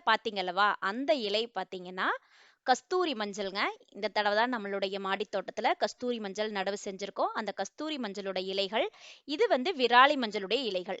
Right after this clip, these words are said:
இதனுடைய இலைகளுக்கும் அதனுடைய இலைகளுக்கும் வித்தியாசம் தெரியும்னு நினைக்கிறேன்.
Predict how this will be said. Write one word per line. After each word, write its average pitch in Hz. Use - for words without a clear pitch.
இதனுடைய 254
இலைகளுக்கும் 294
அதனுடைய 262
இலைகளுக்கும் 254
வித்தியாசம் 226
தெரியும்னு 226
நினைக்கிறேன். 208